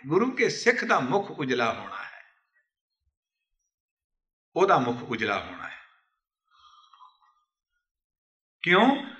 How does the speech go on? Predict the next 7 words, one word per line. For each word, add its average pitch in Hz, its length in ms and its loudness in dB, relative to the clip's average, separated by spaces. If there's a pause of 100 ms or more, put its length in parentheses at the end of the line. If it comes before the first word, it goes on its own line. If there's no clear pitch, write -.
(120)
ਕਿਉਂਕਿ 202 280 6
ਗੁਰੂ 214 300 2
ਕੇ 240 180 4
ਸਿੱਖ - 640 4
ਨੇ 226 200 4
ਗੁਰੂ 190 400 0
ਕੀ 185 440 -4